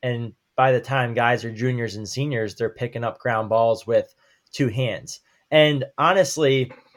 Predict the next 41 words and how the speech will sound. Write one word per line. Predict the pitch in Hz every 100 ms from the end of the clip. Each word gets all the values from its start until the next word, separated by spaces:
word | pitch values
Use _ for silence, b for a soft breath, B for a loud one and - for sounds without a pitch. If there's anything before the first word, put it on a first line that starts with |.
| _ _
you | 156
could | 165 131
sit | - 190
here | 170 147
and | 123 101
talk | 131 139 135
about | 120 123 113
how | 120 123 110 110 - -
should | - 110
you | 117
play | 131 123
lacrosse | 110 123 123 117
with | 113
your | 104 104
strong | - 131 127
hand | 117 127 117
or | 113
your | 107 104
weak | 131 135
hand, | 123 107 104 98 _ _ _ _
but | 123
that | 151 151 131
wasn't | 143 143 139
even | 143 127 123
what | 123
it | 113
was | 104 92
about. | 85 110 104 - _ _ _ _ -
It | 139
was | 135 131
just | 139 117 -
working | 120 135 143 147 127
through, | 110 - 117 131 127 120 117 - _
you | 117
know, | 113
the |
concept | 113 - 123 123 110 123 117 -
of | 120 113
fear | - 131 127 107
of |
failure, | - 117 123 - -